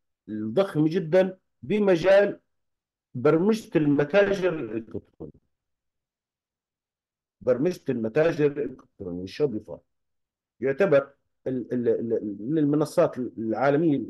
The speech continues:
القوية جدا بمجال برمجة المتاجر الإلكترونية. هي و-، ومنصة WooCommerce، كمان منصة WooCommerce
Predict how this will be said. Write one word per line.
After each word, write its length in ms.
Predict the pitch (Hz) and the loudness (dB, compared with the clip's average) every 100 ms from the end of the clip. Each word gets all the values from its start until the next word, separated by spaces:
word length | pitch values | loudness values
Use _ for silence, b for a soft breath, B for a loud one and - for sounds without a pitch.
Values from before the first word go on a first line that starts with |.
| - | -12
القوية 340 | - 147 202 156 | -8 -4 -4 -4
جدا 220 | 175 180 196 | -2 0 0
بمجال 580 | 143 151 127 123 147 139 | 0 -2 0 0 0 0
برمجة 300 | 120 143 147 | 0 -2 -4
المتاجر 400 | 117 110 143 147 | -6 0 0 0
الإلكترونية. 480 | 139 101 - 80 76 _ _ _ | -6 -12 -16 -18 -18 _ _ _
هي 200 | 170 226 | 0 2
و-، 280 | 220 - 156 | 2 2 0
ومنصة 380 | 127 160 175 160 147 | 0 0 0 -4 0
WooCommerce، 720 | 156 139 120 95 - - _ | 2 2 2 0 -6 -20 _
كمان 280 | - 170 196 | -2 2 4
منصة 340 | 147 170 - 143 | 4 2 -4 -4
WooCommerce 580 | 165 151 135 165 - | 0 2 2 2 0